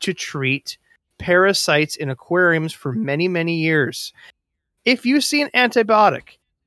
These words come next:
if you see an anti-parasite medication, it is used somewhere in the pet world, or at least has before they've removed it from the market. Um, you were mentioning before, Adam, that once upon a time, we used to have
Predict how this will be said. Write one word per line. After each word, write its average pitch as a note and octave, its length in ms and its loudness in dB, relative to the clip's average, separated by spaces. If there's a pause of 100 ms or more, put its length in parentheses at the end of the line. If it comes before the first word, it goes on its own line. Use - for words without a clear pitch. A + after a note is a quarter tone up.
(120)
if D#3+ 140 -2
you F3+ 140 -2
see G#3+ 180 0
an G3 160 2
anti-parasite A3+ 920 4
medication, C3+ 720 -4 (280)
it A3+ 160 2
is G#3 220 0
used G3 260 -2
somewhere E3+ 380 2
in E3 60 0
the E3 60 0
pet - 240 0
world, E3 200 4
or D#3+ 100 4
at D#3+ 80 -2
least D#3 180 0
has B3 440 2
before F3 280 0
they've E3 180 2
removed C#3+ 340 0
it C#3+ 100 -8
from D3+ 100 -6
the D3+ 60 -2
market. F3 420 0 (500)
Um, D3 260 4
you E3+ 100 -2
were C#4+ 60 0
mentioning G#3+ 300 -2
before, F3+ 300 2
Adam, D#3 380 0
that D3 280 0
once F#3+ 320 0
upon A#3+ 200 0
a F#3+ 40 -4
time, G3 420 -2
we E3 180 -4
used A#3 200 -2
to G3 60 -6
have F#3 180 2